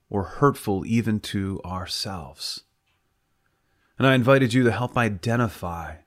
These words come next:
to ask God what that hurtful way might be, and for you to imagine what your life would be like if that hurtful way became less and less of a hindrance or obstruction to our spiritual lives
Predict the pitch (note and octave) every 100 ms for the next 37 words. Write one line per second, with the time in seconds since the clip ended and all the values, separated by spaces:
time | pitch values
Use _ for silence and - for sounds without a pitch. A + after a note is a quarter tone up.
0 | _ _ - B2 C#3 - B2+ B2 G#2 G2+
1 | C3 - - G2 F#2 A2 G#2+ - - G2
2 | - - G2+ F#2 - F#2 F#2 F#2 F2 F2+
3 | F#2 D#2+ G2 F#2 E2 _ _ _ _ _
4 | _ - _ - C#3+ F3 - B2+ B2+ C3
5 | F#2+ G#2+ A2 B2+ C#3 A2+ G#2+ A2 B2 A#2
6 | B2 D3 C#3 B2+ B2+ A2+ F#2+ A#2 G#2+ A2
7 | G2+ - - - - A#2 C3+ C3 - D3
8 | C#3 - C3 A2 A#2+ A#2 G2 A2 - A2+
9 | G#2 G#2+ A#2+ D3+ - - - A2+ A2 A2+
10 | B2 C3+ - - G#2 F#2+ E2 - C3+ C3
11 | C#3 C#3 - - G#2 G#2 F#2+ - - -
12 | B2+ B2 - A2+ - G#2+ G#2 G2 - A#2
13 | A2+ - A2 G#2+ G#2+ G2 F#2+